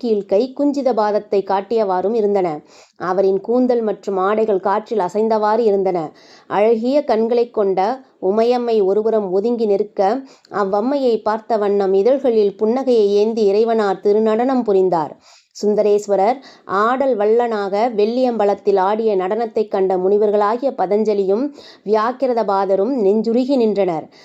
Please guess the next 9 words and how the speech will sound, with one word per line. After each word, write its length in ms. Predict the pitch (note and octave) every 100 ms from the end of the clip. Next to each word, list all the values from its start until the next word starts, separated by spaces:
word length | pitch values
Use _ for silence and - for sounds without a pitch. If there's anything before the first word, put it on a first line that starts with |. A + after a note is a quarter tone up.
| _
தங்களின் 480 | - G3 G3 F#3+ F#3+
பிறவி 360 | G3 A3+ B3 B3
பயனை 320 | G#3+ G#3 G#3
அடைந்துவிட்டோம் 600 | G3 G3+ A3 A#3 - B3+
என்று 240 | C4 A3
எண்ணினர். 600 | G#3+ G3 G#3+ F#3 E3 C3+ _ _ _ _ _ _ _ _ - G#3
பதஞ்சலி 600 | G#3 B3 A#3+ A#3+ C#4+ A#3
வியாக்கிரபாதர் 840 | F#3+ G3 B3+ C4+ B3+ A3 G#3+ G#3+
மட்டுமல்லாது, 880 | G3+ F#3 - B3 A3 G#3 G3 F3+ C4